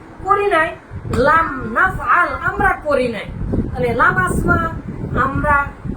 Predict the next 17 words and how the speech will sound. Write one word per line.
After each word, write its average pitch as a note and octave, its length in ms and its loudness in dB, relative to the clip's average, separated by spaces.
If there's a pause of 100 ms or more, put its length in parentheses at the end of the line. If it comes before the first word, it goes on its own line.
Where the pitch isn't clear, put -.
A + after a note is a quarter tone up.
(280)
নাসমা D4+ 480 2 (140)
আমরা C#4 260 -2
শুনি D#4 300 -2
নাই, D4+ 200 0 (340)
লাম D#4+ 200 2 (100)
নাসমা D#4+ 400 0 (340)
আমরা D4 240 0 (200)
শুনি E4 280 0
নাই। A#4+ 420 0 (280)
লাম G4+ 180 4 (100)
আসমা, D#4+ 300 0 (120)
আমি D#4 220 -4
শুনি C#4 280 -8
নাই। B3+ 140 -2 (680)
লাম F#4+ 260 4 (200)
উসাম্মিয়া, F#4+ 680 -2 (680)
আমি F4 220 0